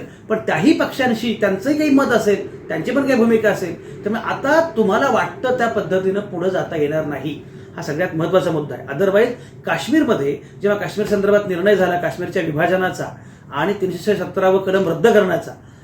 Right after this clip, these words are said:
जेव्हा विषय आला काश्मीरमध्ये, तेव्हा, तेव्हा काश्मीरमध्ये विधानसभाच नव्हती. काश्मीरमध्ये मि-, माध्यमांवर निर्बंध होते, काश्मीरमध्ये इंटरनेट बंद होतं. म्हणजे लोकांना बंद करायचं, इंटरनेट बंद करायचं, माध्यमं बंद करायची,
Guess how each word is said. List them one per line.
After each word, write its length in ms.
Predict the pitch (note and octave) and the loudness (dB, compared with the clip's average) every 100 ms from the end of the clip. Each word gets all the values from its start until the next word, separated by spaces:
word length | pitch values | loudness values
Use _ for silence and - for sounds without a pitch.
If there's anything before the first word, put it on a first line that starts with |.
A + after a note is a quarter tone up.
| D3 | -8
जेव्हा 180 | F#3 E3+ | -4 -4
विषय 160 | G3 | -2
आला 260 | G3 D3+ G#3 | -2 2 2
काश्मीरमध्ये, 540 | G3 - F3 D3+ - - - - - D#3 | 2 -2 -4 -4 -6 -12 -20 -20 -16 -8
तेव्हा, 340 | D#3 G#3+ C#4 - - - - - | -4 -2 -4 -6 -16 -20 -12 -4
तेव्हा 160 | G3 | -4
काश्मीरमध्ये 540 | G3 - G3+ F#3+ G3+ G3 | -2 -6 -4 0 2 2
विधानसभाच 540 | D#3+ F3 F3 F#3 D#3+ | 2 -2 0 0 0
नव्हती. 260 | D3+ - - - - - - - - - - - | -4 -10 -20 -20 -20 -20 -20 -20 -20 -20 -20 -6
काश्मीरमध्ये 500 | D3 D3+ G#3+ G3+ A3 | -4 4 6 8 6
मि-, 240 | G#3+ F#3+ F#3 | 6 4 4
माध्यमांवर 680 | E3 D#3 F3+ G3 F#3+ A3 | 0 -2 -2 -2 0 0
निर्बंध 380 | F#3+ E3+ G3+ A#3+ | 0 0 0 6
होते, 400 | G#3+ G3+ G#3+ B3 - - | 6 6 2 0 -8 -10
काश्मीरमध्ये 420 | E3 A3 G#3+ G#3 | -8 0 0 4
इंटरनेट 360 | G#3 G#3 A3+ B3 | 2 4 4 6
बंद 240 | A#3 A3+ | 6 8
होतं. 280 | F3 - - - - - - - - | 6 2 -8 -20 -20 -20 -20 -20 -10
म्हणजे 180 | F#3 | -2
लोकांना 360 | F#3 F3+ A3+ B3+ | 0 2 2 4
बंद 200 | B3+ B3+ | 4 6
करायचं, 460 | A3 F#3 D#3 D3+ - - - | 6 6 4 -4 -10 -12 -10
इंटरनेट 420 | D#3 F#3 A3 B3+ A3+ | -6 2 2 4 2
बंद 200 | A3+ A3 | 6 6
करायचं, 420 | F#3 E3 C#3+ C#3+ C#3 - | 6 2 -2 -8 -10 -12
माध्यमं 380 | E3 E3 G3+ A#3 | -4 0 2 4
बंद 180 | A#3 A#3 | 4 4
करायची, 540 | G3+ F3 D3+ D3 D3 | 4 4 -2 -4 -12